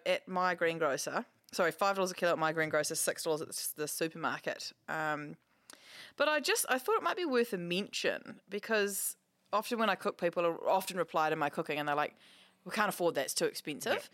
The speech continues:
Speaker 1: And I get it all the time.
Speaker 2: Yep.
Speaker 1: So I try and really stay seasonal. I stay as seasonal as I can. But if you shop at a veggie shop, as
Speaker 2: Over a
Speaker 1: opposed to the
Speaker 2: supermarket.
Speaker 1: supermarket, you will save, I would say, around,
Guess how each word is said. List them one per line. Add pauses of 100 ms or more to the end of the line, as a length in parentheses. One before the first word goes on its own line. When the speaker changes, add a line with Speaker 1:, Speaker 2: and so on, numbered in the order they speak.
(240)
Speaker 1:
And
I
get
it
all
the
time.
Speaker 2:
Yep.
Speaker 1:
So
I
try
and
really
stay
seasonal.
I
stay
as
seasonal
as
I
can. (440)
But (440)
if
you
shop (240)
at (500)
a
veggie
shop, (240)
as
Speaker 2:
Over
a
Speaker 1:
opposed
to
the
Speaker 2:
supermarket.
Speaker 1:
supermarket, (440)
you
will
save, (220)
I
would
say,
around,